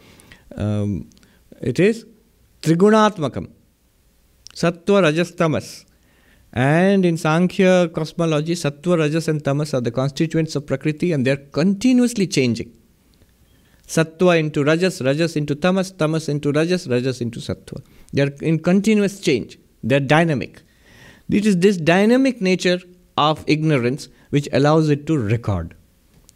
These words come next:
Beyond this, no more details can be <laughs> given because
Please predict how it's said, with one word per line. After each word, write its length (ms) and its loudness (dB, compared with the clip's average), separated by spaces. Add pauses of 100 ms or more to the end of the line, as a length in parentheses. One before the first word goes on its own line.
(360)
Beyond 380 2
this, 320 -6 (240)
no 160 2
more 140 2
details 400 -4
can 160 -2
be 100 2
<laughs> 120 -6
given 200 0
because 320 -4